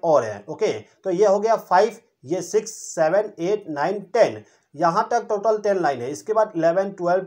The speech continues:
थर्टीन, फ़ोर्टीन, फ़िफ़्टीन, सिक्सटीन, सेवनटीन, एटीन, नाइनटीन, ट्वेंटी, ट्वेंटी पे आ गया हंड्रेड एम्पियर। इसी प्रकार से यहाँ पे जाओगे तो टोटल थर्टी हो जाएगा, यानी कि कुल मिला के आपका जो लाइन है वो टोटल है थर्टी। ओके, अब यहाँ पे जो हमने रेशियो लिखे वो लिखे सिक्सटी,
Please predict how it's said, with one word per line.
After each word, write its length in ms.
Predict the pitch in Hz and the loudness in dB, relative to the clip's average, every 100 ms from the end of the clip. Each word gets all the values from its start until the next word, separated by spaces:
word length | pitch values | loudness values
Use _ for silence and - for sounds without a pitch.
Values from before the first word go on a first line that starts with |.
| 160 | -6
थर्टीन, 340 | 156 180 180 | -8 -8 -8
फ़ोर्टीन, 420 | - 147 151 190 | -6 -8 -6 -10
फ़िफ़्टीन, 380 | 190 147 - 185 | -10 -14 -10 -8
सिक्सटीन, 400 | 185 147 - 180 | -10 -14 -12 -12
सेवनटीन, 420 | 175 151 156 185 165 | -10 -8 -8 -10 -12
एटीन, 300 | 147 180 170 | -12 -10 -6
नाइनटीन, 340 | 147 165 208 | -6 -6 -8
ट्वेंटी, 460 | 180 226 190 120 107 _ _ - | -2 0 0 -6 -12 _ _ -2
ट्वेंटी 340 | 196 208 247 | 0 0 -4
पे 120 | 226 | -2
आ 120 | 214 196 | 2 2
गया 160 | 214 | 2
हंड्रेड 360 | 190 165 175 170 | -2 -2 -2 -2
एम्पियर। 460 | 151 139 147 107 110 _ - | -4 -4 -4 -4 -8 _ -8
इसी 180 | 170 226 | -6 -4
प्रकार 280 | 220 214 214 | 0 2 2
से 120 | 220 | 2
यहाँ 300 | 180 151 185 | 0 0 0
पे 120 | 202 | 0
जाओगे 280 | 196 175 180 | 0 0 0
तो 100 | 208 | -4
टोटल 280 | 208 185 202 | -4 -2 -2
थर्टी 320 | 165 160 196 | -4 -8 -8
हो 100 | 156 | -6
जाएगा, 260 | 131 120 120 | -2 -2 -2
यानी 280 | 135 165 226 | 0 0 -2
कि 120 | 220 | -8
कुल 240 | 214 226 | -8 -4
मिला 200 | 214 185 190 | 0 4 4
के 120 | 214 | 2
आपका 420 | - 160 160 196 196 | 2 2 4 2 2
जो 380 | 165 160 220 240 - _ - | 0 2 2 0 -8 _ 0
लाइन 320 | 156 202 220 | 4 4 4
है 60 | 220 | 2
वो 160 | 214 214 | 2 2
टोटल 340 | 196 180 208 | 0 0 0
है 160 | 190 214 - | 0 -2 0
थर्टी। 500 | 175 165 - 160 117 | 0 0 -2 -4 -4
ओके, 300 | 143 226 170 104 - _ - - | -6 -2 -2 -4 -14 _ -20 -2
अब 180 | 185 185 | 0 2
यहाँ 340 | 156 135 147 220 | 0 -2 -2 -2
पे 120 | 233 | -2
जो 120 | 214 | -2
हमने 260 | 202 190 220 | -2 -2 -2
रेशियो 360 | 160 151 - 202 | -2 -4 -2 -2
लिखे 220 | 196 214 | 0 0
वो 160 | 185 208 | 0 0
लिखे 240 | 185 214 | 0 -2
सिक्सटी, 520 | 196 202 - 143 101 | -4 -8 -6 -8 -8